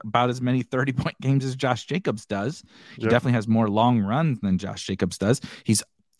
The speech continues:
Speaker 1: grown into more of a pass catching role, and they're playing the Chiefs. Like, A, we know you can run on the Chiefs. Ken Walker can probably run on anybody.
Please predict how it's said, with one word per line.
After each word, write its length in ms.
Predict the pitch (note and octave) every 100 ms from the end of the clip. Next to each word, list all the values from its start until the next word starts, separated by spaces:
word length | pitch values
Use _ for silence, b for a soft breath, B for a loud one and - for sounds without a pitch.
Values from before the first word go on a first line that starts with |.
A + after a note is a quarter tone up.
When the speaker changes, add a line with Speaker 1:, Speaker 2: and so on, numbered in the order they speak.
| G#2+
Speaker 1:
grown 380 | G#2 B2 C3+
into 280 | B2+ C#3+ -
more 200 | A#2+ A#2+
of 80 | A2+
a 60 | G#2+
pass 320 | - D#3+ -
catching 300 | A#2 - F#2
role, 280 | F2 B2+ b b b -
and 80 |
they're 80 | C#3+
playing 280 | D3 F3+ E3+
the 60 | D#3+
Chiefs. 580 | - A#3+ F#3 - - - _ _ _ _ _ _
Like, 200 | A2+ G#2+ -
A, 160 | A#2 E3
we 140 | E3
know 100 | D3+
you 100 | D3
can 140 | C#3 A#2
run 180 | G#2+
on 60 | G#2+
the 60 | G2
Chiefs. 420 | - G2+ A2 - _ _ _ _ _ _ -
Ken 160 | A2+
Walker 300 | G#2 F#2+ G#2
can 180 | F#2+ F#2
probably 300 | - G2 F#2+
run 180 | F2+ F2+
on 140 | F2+
anybody. 460 | G#2+ D#3+ A#2 G2+ A2